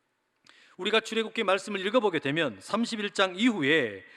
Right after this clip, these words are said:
하나님께서 모세에게 십계명과 그 모든 율법을 주셨을 때에 이스라엘 사람들이 무슨 일을 저지르느냐? 시내산에 모세가 사십 일 동안 머무르는 동안에 이 사람들은 산 아래에서 금송아지를 만듭니다.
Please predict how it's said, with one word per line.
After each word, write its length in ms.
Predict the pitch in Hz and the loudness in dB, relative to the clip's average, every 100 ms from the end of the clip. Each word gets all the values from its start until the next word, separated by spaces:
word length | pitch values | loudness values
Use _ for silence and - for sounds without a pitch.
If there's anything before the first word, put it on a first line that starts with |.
| - - | -20 0
하나님께서 560 | - 262 254 247 247 233 | 4 6 4 0 -2 0
모세에게 540 | 180 220 220 240 214 | 0 -2 2 0 2
십계명과 880 | - 269 - - 240 214 208 208 214 | -2 -4 -6 0 0 0 -2 4 4
그 120 | 214 | 4
모든 420 | 214 208 240 247 185 | -2 0 0 0 -2
율법을 440 | 247 226 208 190 | -2 0 2 0
주셨을 480 | - 226 233 226 190 | 0 -2 -2 0 -4
때에 420 | 131 123 190 233 - - - | -2 4 4 2 -6 -20 -12
이스라엘 440 | 165 240 277 254 220 | -2 0 2 2 2
사람들이 420 | 202 190 180 180 | 0 -2 -2 -6
무슨 400 | 147 233 285 285 | -4 -4 -2 -2
일을 220 | 226 220 | -2 -4
저지르느냐? 920 | - 160 165 160 160 196 175 123 98 - - _ _ _ _ _ _ | -6 -6 -4 -4 4 6 6 4 -2 -14 -20 _ _ _ _ _ _
시내산에 640 | - 277 277 269 269 262 | 0 6 6 6 6 6
모세가 440 | 220 247 247 254 240 | 4 0 2 2 2
사십 400 | 208 233 247 233 | 4 4 2 -4
일 100 | 233 | 0
동안 320 | 233 233 196 | 2 2 4
머무르는 600 | 180 226 285 220 151 135 | 4 8 6 6 2 0
동안에 400 | 131 131 151 156 | 0 2 2 0
이 100 | 151 | -6
사람들은 640 | - 143 131 127 135 151 | -2 0 0 -4 -4 -4
산 300 | 143 190 190 | -4 -4 -4
아래에서 680 | 185 208 190 135 - 147 147 - - - | 2 4 4 0 0 0 0 -4 -20 -12
금송아지를 880 | 156 170 180 - 170 147 131 139 | -8 -8 -8 -6 -2 -2 0 -4
만듭니다. 600 | 131 107 113 143 131 101 | -4 -6 -2 2 2 0